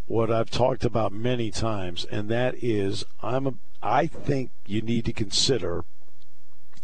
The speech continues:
block scheduling. And in block scheduling,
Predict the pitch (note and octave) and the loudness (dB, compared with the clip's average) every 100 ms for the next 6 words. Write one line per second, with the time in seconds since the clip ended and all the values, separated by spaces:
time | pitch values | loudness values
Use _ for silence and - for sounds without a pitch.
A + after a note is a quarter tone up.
0 | - - G#2 B2 A#2+ - - A2+ G2 C#2 | 0 0 2 2 2 0 0 2 0 0
1 | B1 - - - - - - - - - | 0 0 0 0 0 0 0 0 0 0
2 | E4+ - - - - - - - - - | 0 0 0 0 0 0 0 0 0 0
3 | - C3 C3 B2+ A#2+ A2 - - - - | 0 0 0 0 0 0 0 0 0 0
4 | - - - - B2 B2 A#2 D#3+ G3 - | 0 0 0 0 0 2 2 2 2 0
5 | - D#3 C#3 A2+ G2 F#2 F#2+ | 2 2 2 0 0 0 0